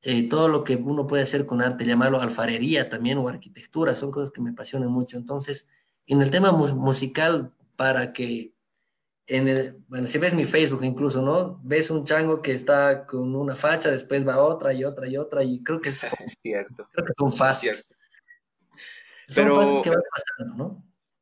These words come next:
Speaker 2: Sí, exacto, porque la verdad, am, cuando, cuando uno se cierra en cierto tipo de, de,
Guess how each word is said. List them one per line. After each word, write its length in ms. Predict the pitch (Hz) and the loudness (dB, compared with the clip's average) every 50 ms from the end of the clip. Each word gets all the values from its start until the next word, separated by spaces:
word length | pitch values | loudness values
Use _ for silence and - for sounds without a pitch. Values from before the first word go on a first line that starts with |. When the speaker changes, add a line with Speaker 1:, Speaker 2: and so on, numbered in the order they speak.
| _ _ _ _ _ | _ _ _ _ _
Speaker 2:
Sí, 240 | - - 196 220 233 208 | -12 -6 -4 -2 0 0
exacto, 520 | 151 - - 214 226 226 - 156 131 - | -2 -2 -4 -6 -6 -4 -2 -4 -4 -2
porque 600 | - 139 131 - - 147 139 139 135 131 127 123 117 - _ _ _ _ | -2 -4 -4 -4 0 2 2 4 4 2 2 0 -4 -10 _ _ _ _
la 140 | - 147 147 147 | -2 0 4 4
verdad, 400 | 151 151 156 185 208 226 220 196 | 4 4 4 2 2 2 2 2
am, 400 | 170 147 131 123 120 117 110 _ | 0 0 0 -2 -4 -10 -16 _
cuando, 240 | - 143 139 131 123 120 120 123 117 _ _ | -6 -6 -6 -6 -6 -14 -14 -14 -14 _ _
cuando 200 | - 135 143 170 202 | -6 -4 -4 -2 -2
uno 100 | 262 269 | -4 -4
se 120 | - 190 | -4 -6
cierra 320 | - - 175 170 175 160 | -2 0 0 0 0 -2
en 100 | 143 135 | -2 -2
cierto 340 | - - 151 151 151 151 - - | -4 -2 -2 -2 -2 -4 -12 -10
tipo 320 | 156 151 147 - 135 120 | -10 -10 -6 -6 -6 -4
de, 400 | 113 101 101 104 101 101 - _ _ _ _ _ - | -4 -6 -6 -6 -8 -12 -14 _ _ _ _ _ -10
de, 380 | 110 95 - - - - _ | -8 -8 -8 -8 -12 -14 _